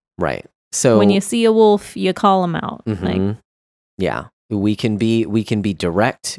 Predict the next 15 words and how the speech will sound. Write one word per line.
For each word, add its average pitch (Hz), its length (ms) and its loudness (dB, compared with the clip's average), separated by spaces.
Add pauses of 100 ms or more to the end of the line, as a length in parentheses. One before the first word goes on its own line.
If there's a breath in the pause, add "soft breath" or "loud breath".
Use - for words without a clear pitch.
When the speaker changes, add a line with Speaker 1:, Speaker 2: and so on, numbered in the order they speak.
Speaker 1:
we 101 180 -6
can 92 220 -6
be 95 160 -4
blunt, 98 680 -4
we 101 200 -4
can 90 400 -6 (480)
be 95 300 -2
clear 110 760 -4 (100)
in 110 180 -2
what 110 180 0
we 113 140 -2
say, 113 420 -4 (400)
but, 110 400 0 (120)
um, 92 360 -4 (120)
there's, 95 300 -2